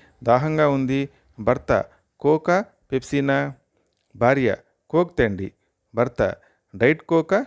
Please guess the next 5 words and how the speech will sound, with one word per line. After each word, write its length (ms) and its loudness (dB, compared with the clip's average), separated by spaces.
లేదా 160 0
రెగ్యులరా?" 640 0
భార్య, 460 0
"డైట్." 300 -4
భర్త, 440 -2